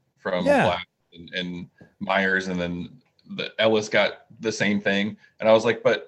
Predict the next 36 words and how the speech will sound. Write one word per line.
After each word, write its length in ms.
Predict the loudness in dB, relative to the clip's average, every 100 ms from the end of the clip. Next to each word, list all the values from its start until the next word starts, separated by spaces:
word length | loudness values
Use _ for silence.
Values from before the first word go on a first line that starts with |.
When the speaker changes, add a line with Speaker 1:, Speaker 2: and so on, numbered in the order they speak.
| -6
Speaker 1:
the, 200 | -6 -6
the 80 | -8
Preds 380 | 0 2 0 -8
paid 240 | -6 -6
significantly 640 | -6 -4 -4 -2 -4 -4
less." 340 | 0 2 2 0
And 120 | 0
also 260 | 0 0 -2
part 240 | 0 0
of 80 | 2
that, 160 | -2 -2
that 120 | -2
I 60 |
didn't 220 | -2 -4 -6
mention 240 | -10 -6
that 120 | -6
you, 200 | -4 -2
I 60 | -2
think 240 | -4 -8
you 140 | -4 0
mentioned 340 | 0 0 -4
was, 260 | -4 -4 -8 -14 -2
hello, 260 | 4 4
they 160 | 6 4
got 300 | 4 4 2
the 120 | -2 -4
extra 320 | -4 -4 -4
six 260 | -4 -6
point 240 | -6 -6 -4
two 100 | -4
five 220 | 0 2
million 220 | 2 0 0
a 40 |
year 220 | 0 0
Speaker 2:
Right. 20 |
Speaker 1:
to 80 | -4